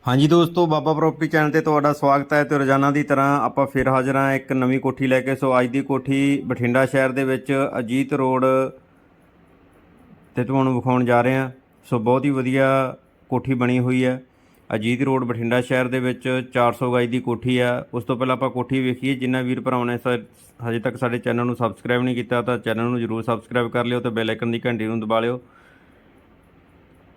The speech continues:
ਤੇ ਆਜੋ ਫਿਰ ਦੇਖਦੇ ਹਾਂ ਆਪਾਂ ਚਾਰ ਸੌ ਗਜ ਦੇ ਵਿੱਚ ਬਣੀ ਹੋਈ ਅਜੀਤ ਰੋਡ ਬਠਿੰਡਾ ਦੇ ਵਿੱਚ ਕੋਠੀ। ਸੋ ਬਹੁਤ ਹੀ ਵਧੀਆ ਜਿਹੜੀ ਆ ਕੋਠੀ ਬਣੀ ਹੋਈ ਆ। ਤੁਸੀਂ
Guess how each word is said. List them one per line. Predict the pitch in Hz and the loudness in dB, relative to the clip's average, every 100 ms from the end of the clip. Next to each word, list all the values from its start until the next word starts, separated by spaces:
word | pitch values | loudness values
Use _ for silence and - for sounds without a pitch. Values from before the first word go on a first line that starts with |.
| _ - - | _ -20 -6
ਤੇ | 117 | 0
ਆਜੋ | 117 123 | 2 0
ਫਿਰ | 120 117 | -2 0
ਦੇਖਦੇ | 113 110 120 | 0 0 0
ਹਾਂ | 123 | 0
ਆਪਾਂ | 113 127 120 120 156 _ _ _ _ _ | 0 -2 0 -2 -8 _ _ _ _ _
ਚਾਰ | - 120 120 | 0 2 2
ਸੌ | - 135 | 0 0
ਗਜ | 131 | 2
ਦੇ | 120 123 | 2 0
ਵਿੱਚ | 120 120 | -2 -2
ਬਣੀ | 113 117 | -2 0
ਹੋਈ | 113 117 117 110 - _ _ _ _ _ - | 0 0 0 -2 -10 _ _ _ _ _ -6
ਅਜੀਤ | 113 107 135 135 | -4 0 0 0
ਰੋਡ | 131 120 120 120 120 - _ - | 0 0 2 2 0 -8 _ -8
ਬਠਿੰਡਾ | 107 98 120 123 120 | -6 -2 0 2 2
ਦੇ | 113 | 0
ਵਿੱਚ | 110 107 | -4 -6
ਕੋਠੀ। | 110 104 95 82 - _ _ _ _ _ _ _ _ _ _ _ - | -6 -4 -4 -8 -12 _ _ _ _ _ _ _ _ _ _ _ -6
ਸੋ | 110 | 0
ਬਹੁਤ | 117 127 | 2 2
ਹੀ | 135 135 135 - 117 | 2 2 0 -4 -6
ਵਧੀਆ | 110 110 131 | -4 0 0
ਜਿਹੜੀ | 127 120 123 | 0 0 0
ਆ | |
ਕੋਠੀ | 123 120 107 123 | 0 -2 -2 -2
ਬਣੀ | 113 113 | 0 -2
ਹੋਈ | 113 120 120 | 0 0 0
ਆ। | 120 120 _ _ _ - | -2 -4 _ _ _ -16
ਤੁਸੀਂ | 113 120 123 123 | -4 -2 0 -2